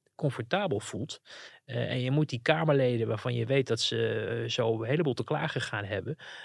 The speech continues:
misschien ook met enige souplesse, een gevoel voor humor, misschien met wat voorwerk, door wat ge-, gesprekken aan te gaan met kritische Kamerleden voordat het debat begint, om de boel een beetje te masseren. En dan merk je dat politiek een vak is en dat is niet voor iedereen, eh, weggelegd.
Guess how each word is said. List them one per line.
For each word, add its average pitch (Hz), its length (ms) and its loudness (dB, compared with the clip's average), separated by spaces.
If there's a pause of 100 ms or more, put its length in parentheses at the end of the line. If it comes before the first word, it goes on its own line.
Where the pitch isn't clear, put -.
misschien 143 420 2
ook 175 120 2
met 170 120 6
enige 165 360 4
souplesse, 180 800 2
een - 100 -8
gevoel 180 300 0
voor 165 220 2
humor, 151 500 6
misschien 139 260 0
met 139 160 2
wat 139 160 0
voorwerk, 147 560 6
door 123 120 0
wat 120 180 -2 (360)
ge-, - 140 -14
gesprekken - 500 0
aan 131 140 2
te 147 100 -4
gaan 123 260 2
met 131 140 2
kritische 123 420 0
Kamerleden 117 520 0
voordat 143 540 2
het - 320 -6
debat 117 320 -2
begint, 110 420 -4 (340)
om 175 140 0
de 170 80 8
boel 196 140 6
een 185 60 4
beetje 160 260 8
te - 100 -2
masseren. 110 760 2
En 127 460 -6
dan 151 220 4
merk 165 240 2
je - 80 0
dat - 180 0
politiek 127 420 4
een 104 80 -2
vak - 280 0
is - 280 -2 (340)
en 120 300 -4
dat 131 180 2
is 143 100 0
niet 165 140 2
voor - 140 -4
iedereen, 131 460 0
eh, 113 340 0
weggelegd. 104 640 -4